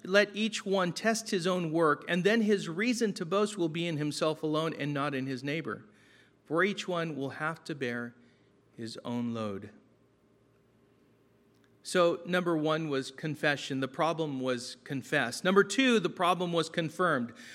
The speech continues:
Elisha could not change the law or the consequences of their debt. Uh, yes, you are right.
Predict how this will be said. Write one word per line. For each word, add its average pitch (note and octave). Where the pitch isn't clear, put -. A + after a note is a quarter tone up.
Elisha G3+
could G3
not G3+
change G3+
the F#3+
law E3+
or A3
the E3+
consequences E3
of E3
their E3+
debt. F3
Uh, -
yes, G#3
you F#3+
are G3+
right. F#3+